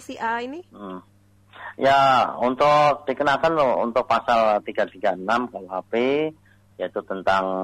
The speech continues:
Speaker 2: pengedaran, eh, siapa yang menyimpan dan mengedaran uang palsu, dikenakan, eh, pasal tiga tiga enam, lanjut untuk ancaman hukumannya, eh, lima belas tahun.
Speaker 1: Lima belas tahun ya?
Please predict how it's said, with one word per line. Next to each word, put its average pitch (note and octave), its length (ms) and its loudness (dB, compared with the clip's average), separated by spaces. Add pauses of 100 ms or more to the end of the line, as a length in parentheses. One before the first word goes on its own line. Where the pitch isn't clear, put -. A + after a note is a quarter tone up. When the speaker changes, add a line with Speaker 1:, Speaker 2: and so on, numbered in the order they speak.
(220)
Speaker 2:
pengedaran, F#2 640 -2 (460)
eh, F2+ 160 -10
siapa F#2 320 -4
yang F#2 480 -4
menyimpan G2 600 -6
dan F2+ 200 -4
mengedaran F#2 440 -8
uang F2+ 280 -6
palsu, C3 500 -4 (340)
dikenakan, G#2 540 0 (340)
eh, F#2+ 360 -2
pasal G2 320 -8
tiga F#2+ 200 -6
tiga - 200 -6
enam, B2 600 0 (320)
lanjut F#2+ 480 -2
untuk F#2+ 240 -14
ancaman G2 440 -6
hukumannya, F#2+ 640 -2 (360)
eh, G2+ 160 0
lima G2 160 -6
belas E2 240 -8
tahun. D#2 160 -10 (440)
Speaker 1:
Lima G#3 200 -12
belas F3+ 240 -12
tahun G#3 320 -14
ya? E3 160 -12